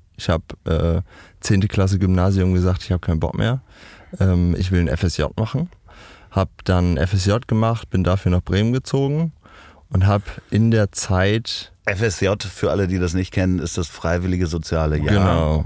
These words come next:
Speaker 1: genau. Und das hab ich anderthalb Jahre gemacht, also ein halbes Jahr verlängert und dann noch anderthalb Jahre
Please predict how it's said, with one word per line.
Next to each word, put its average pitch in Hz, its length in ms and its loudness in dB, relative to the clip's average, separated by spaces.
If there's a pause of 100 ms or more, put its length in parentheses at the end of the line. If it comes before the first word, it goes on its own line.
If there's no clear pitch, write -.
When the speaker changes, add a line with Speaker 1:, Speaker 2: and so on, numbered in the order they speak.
(300)
Speaker 1:
genau. 80 340 2
Und 78 140 0
das 82 160 0
hab 98 80 2
ich 85 180 -2
anderthalb 90 380 2
Jahre 110 300 2
gemacht, 127 400 0
also 90 180 0
ein 90 60 2
halbes 90 260 2
Jahr 85 140 0
verlängert 101 500 0
und 90 240 0
dann 107 200 4
noch 110 280 0
anderthalb 92 480 0
Jahre 87 600 0